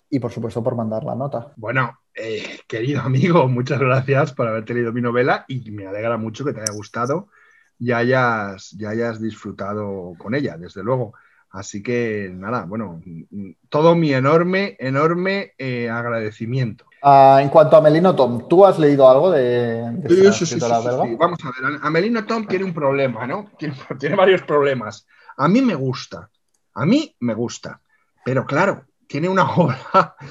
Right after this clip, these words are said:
Speaker 2: como tiene la manía de publicar un libro por año, que yo no sé si escribe tres libros al año y elige uno, o sea, es una barbaridad.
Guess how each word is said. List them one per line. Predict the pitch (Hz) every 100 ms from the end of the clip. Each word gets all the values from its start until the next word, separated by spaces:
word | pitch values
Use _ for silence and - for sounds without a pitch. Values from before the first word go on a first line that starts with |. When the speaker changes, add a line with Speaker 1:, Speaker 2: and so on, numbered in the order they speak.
| - -
Speaker 2:
como | 117 110
tiene | 107 147
la | 175 175
manía | 180 214
de | 143
publicar | 110 101 104 170
un | 131
libro | 107 120
por | 127 175
año, | 214 190 233 - _ _
que | - 113
yo | 147
no |
sé | 165
si | 170 170
escribe | 160 170 170
tres | 165 160 156
libros | 160 160 147
al | 180
año | 190 147
y | 117
elige | 139 139 143
uno, | 180 156
o | - _ _ _ _ _ -
sea, | 151
es | 135
una | - 160
barbaridad. | 139 110 107 110 165 170 226